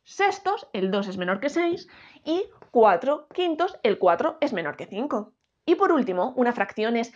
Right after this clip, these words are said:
mayor que la unidad si el numerador es mayor que el denominador,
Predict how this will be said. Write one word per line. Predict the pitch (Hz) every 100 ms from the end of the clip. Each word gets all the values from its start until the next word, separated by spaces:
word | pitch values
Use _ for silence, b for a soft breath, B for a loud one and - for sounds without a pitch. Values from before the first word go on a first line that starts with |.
| b
mayor | 233 226 233 196 208 330 196 -
que | 180
la | 156 240
unidad | 330 285 285 311 B
si | - - 381
el | 359
numerador | 349 302 285 294 - _ -
es | 233
mayor | 190 180 233 330
que | 294 294
el | 403 427
denominador, | - 208 180 185 160 180 175